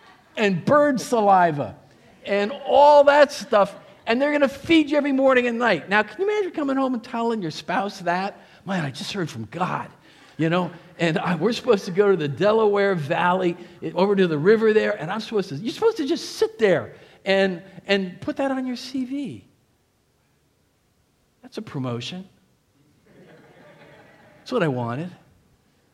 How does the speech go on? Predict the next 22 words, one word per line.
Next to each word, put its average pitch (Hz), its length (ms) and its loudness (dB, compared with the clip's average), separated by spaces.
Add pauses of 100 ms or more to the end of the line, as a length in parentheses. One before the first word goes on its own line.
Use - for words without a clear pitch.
(720)
Maybe 143 220 -4
I'm 165 100 -2
out 185 140 0
of 190 80 -2
work 233 220 -6
right 180 180 -6
now. 123 340 -10 (1500)
Maybe 123 200 -6
I'm 156 100 -4
transitioning. 190 680 -6 (1160)
Maybe 117 180 -8
I 147 40 -2
don't 165 140 -2
know 180 100 0
what 220 200 0
I'm 208 100 -4
doing. 110 280 -10 (960)
Maybe 107 160 -8
I 131 40 -2
lost 185 320 0
my 208 80 -8
job. 220 420 -4